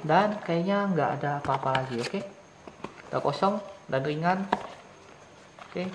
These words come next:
mari kita tepikan dulu kotaknya ya. Oke guys, jadi ini dia barangnya ya. Terus kita lihat di bagian bawah, warnanya orange gitu ya.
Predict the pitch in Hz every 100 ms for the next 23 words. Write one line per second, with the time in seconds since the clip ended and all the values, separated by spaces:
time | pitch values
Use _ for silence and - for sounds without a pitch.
0 | - - 139 139 165 165 - - 147 165
1 | 170 - - - - - - 170 175 175
2 | 175 - 170 170 165 160 131 120 - 120
3 | - - - 117 120 - - - - -
4 | - - - - - - 170 175 196 220
5 | 220 - - - 139 156 180 175 160 156
6 | 156 135 127 120 117 117 117 113 127 190
7 | - - - - 127 131 - - 135 131
8 | 170 180 147 127 127 131 135 147 214 -
9 | - - - - - 143 139 143 160 160
10 | 151 143 143 160 151 151 147 160